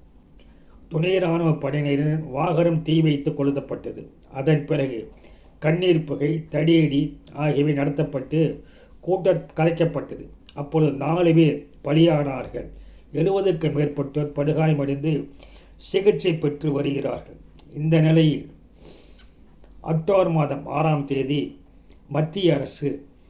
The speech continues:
லே அபெக்ஸ் பாடி மற்றும் கார்கில் டெவலப்மெண்ட் அலையன்ஸுக்கு பேச்சுவார்த்தைக்கு வருமாறு அழைப்பு விடுத்துள்ளது. இதனையடுத்து சோனம் வாங்சுக் என்பவர், "நான் வன்முறையை விரும்பவில்லை,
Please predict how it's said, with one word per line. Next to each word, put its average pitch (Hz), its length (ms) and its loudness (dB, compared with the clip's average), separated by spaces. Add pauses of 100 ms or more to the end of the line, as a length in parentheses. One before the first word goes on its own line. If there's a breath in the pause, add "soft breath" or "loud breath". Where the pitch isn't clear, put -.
(320 soft breath)
லே 170 280 0
அபெக்ஸ் 160 460 -2
பாடி 135 460 -4
மற்றும் 139 400 -8
கார்கில் 160 480 0
டெவலப்மெண்ட் 151 500 0
அலையன்ஸுக்கு 143 880 -4 (540 loud breath)
பேச்சுவார்த்தைக்கு 175 760 -2
வருமாறு 135 760 -4 (380 soft breath)
அழைப்பு 156 380 0
விடுத்துள்ளது. - 440 -10 (520)
இதனையடுத்து 147 680 0 (100)
சோனம் 160 280 -2
வாங்சுக் 156 440 -4
என்பவர், 131 480 -4 (580 loud breath)
"நான் 156 300 0
வன்முறையை 175 480 0
விரும்பவில்லை, 143 680 0